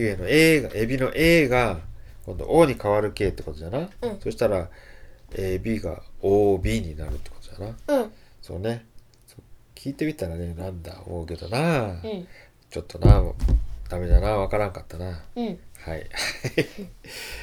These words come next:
Speaker 1: <laughs> はい。ということでね。またね、こう、そうですね。まあ、新型コロナウイルスがね、まだ、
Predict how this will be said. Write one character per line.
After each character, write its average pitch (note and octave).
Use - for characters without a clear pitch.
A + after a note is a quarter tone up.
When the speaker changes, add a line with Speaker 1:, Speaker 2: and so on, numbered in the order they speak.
Speaker 1:
<laughs> -
は F2
い。 -
と -
い F2
う E2+
こ E2+
と -
で D#2
ね。 A#2
ま C#3+
た B2
ね、 A#2+
こ G#2+
う、 -
そ -
う F#2+
で F2
す F#2+
ね。 A#2+
ま G#2
あ、 F2+
新 G#2
型 G2+
コ G#2+
ロ G#2
ナ G2+
ウ G#2
イ G2
ル F2+
ス F2+
が F2+
ね、 G2+
ま A2+
だ、 F#2+